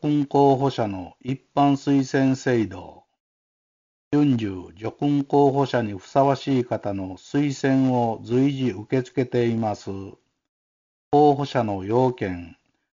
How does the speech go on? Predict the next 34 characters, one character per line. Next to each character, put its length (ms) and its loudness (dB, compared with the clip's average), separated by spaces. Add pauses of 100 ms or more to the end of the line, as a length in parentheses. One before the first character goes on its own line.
(280)
お 180 4
お 60 4
む 160 2
ね 320 0
二 180 2
十 260 2
年 380 2
以 80 2
上 460 0
活 280 -2
動 240 2
実 480 -4
績 140 -8
の 240 -8
あ 60 -12
る 80 -18 (500)
国 140 2 (160)
家 320 -4
ま 160 0
た 120 0
は 180 -2
公 360 0
共 300 2
に 180 4
対 300 2
し 80 -16
て 280 -12
功 280 4
労 240 2
が 280 6
あ 60 -2
る 120 -6
方 340 -2
で、 280 -20